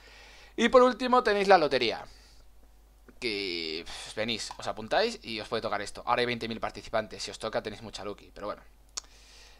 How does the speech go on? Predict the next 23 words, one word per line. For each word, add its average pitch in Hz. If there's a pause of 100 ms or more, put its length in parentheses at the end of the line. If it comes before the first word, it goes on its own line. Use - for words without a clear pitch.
(260)
Mm, 135
mira, 110
por 107
ejemplo, 117
estos 113
son 160
los 151
sorteos 120
de 123
Navidad 101
que -
están 104
guays. 98
Por -
ejemplo, 107
aquí 104
tenéis 104
Eternity, 131
tenéis 104
Escarlata, 127
tenéis 98
Alba, 127 (560)
tenéis 110